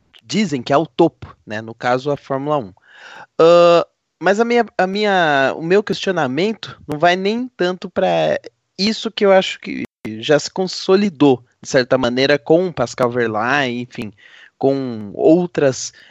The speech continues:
é, tendências, pilotos que saem de Fórmula três e vão pra lá e em, em algum determinado momento fazem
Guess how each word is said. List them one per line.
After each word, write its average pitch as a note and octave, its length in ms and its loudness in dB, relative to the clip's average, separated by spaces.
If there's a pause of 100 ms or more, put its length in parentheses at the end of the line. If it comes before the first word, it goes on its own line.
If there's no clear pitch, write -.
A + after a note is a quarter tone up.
é, G#2+ 420 0
tendências, D3+ 760 0
pilotos B2 560 -6
que B2+ 120 -4
saem B2+ 320 0
de B2 80 -10
Fórmula A#2 420 -4
três C#3 480 0
e A#2+ 60 -2
vão B2 220 0
pra A2+ 220 -2
lá D3+ 280 0
e D3 120 0
em, C#3+ 260 0
em C3+ 400 -2
algum C3 300 -2
determinado A#2+ 640 -4
momento A#2 380 -6
fazem G#2+ 280 -4